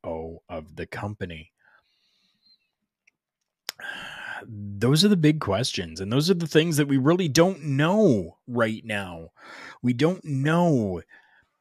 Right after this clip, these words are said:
if this is going to impact, eh, Vince McMahon now being named, okay, because this morning is when we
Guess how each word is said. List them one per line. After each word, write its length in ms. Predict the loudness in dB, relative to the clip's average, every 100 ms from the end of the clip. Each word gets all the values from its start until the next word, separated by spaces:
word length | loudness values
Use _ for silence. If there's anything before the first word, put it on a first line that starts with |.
| -6
if 160 | -6 -2
this 300 | 0 2 2
is 360 | 0 -2 -4
going 320 | -4 -4 -4 -4
to 420 | -2 -2 -2 -4
impact, 760 | -6 -6 -2 -2 -2 -6 -8 -12 _ _ _ -18 -16 -16 _ -14
eh, 140 | -14 -14 _ _ _ _ _ _ -18 -18 _ _
Vince 300 | -2 0 0
McMahon 400 | 0 0 0 -2 -2
now 160 | -2
being 400 | 0 -2 -2 0
named, 600 | 2 2 2 -2 -8 -10 -14 _ _ _ -6
okay, 340 | -2 0 0
because 380 | -2 0 0 0
this 320 | -2 -4 -4
morning 720 | 0 4 4 4 0 -6 -12 _ _ _ -6
is 220 | -2 -2
when 380 | -2 -2 -2 -2
we 480 | -2 0 -2 -4